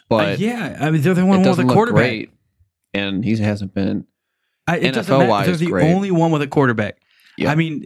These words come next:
Speaker 2: seriously,
Speaker 1: And they're the
Speaker 2: if
Speaker 1: only
Speaker 2: the
Speaker 1: ones
Speaker 2: Eagles
Speaker 1: that have
Speaker 2: lose this,
Speaker 1: somewhat of a semblance of a defense.
Speaker 2: Yeah, I mean, and what's crazy is I would almost say my dark horse would be Washington.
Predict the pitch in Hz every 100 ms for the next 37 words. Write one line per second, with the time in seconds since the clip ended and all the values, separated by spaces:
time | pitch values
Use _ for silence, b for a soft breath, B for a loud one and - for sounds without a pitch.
0 | - 180 - 185 190 120 127 143 135 135
1 | 131 156 120 143 135 117 110 101 113 107
2 | 92 82 - 98 87 85 - - - -
3 | - - - - - _ _ _ _ _
4 | _ _ _ 143 131 - - - - 165
5 | 180 175 - 160 170 - - - 151 160
6 | 185 190 - 143 135 143 165 165 139 147
7 | 160 156 156 151 139 123 127 135 139 143
8 | 139 135 120 120 120 120 127 113 101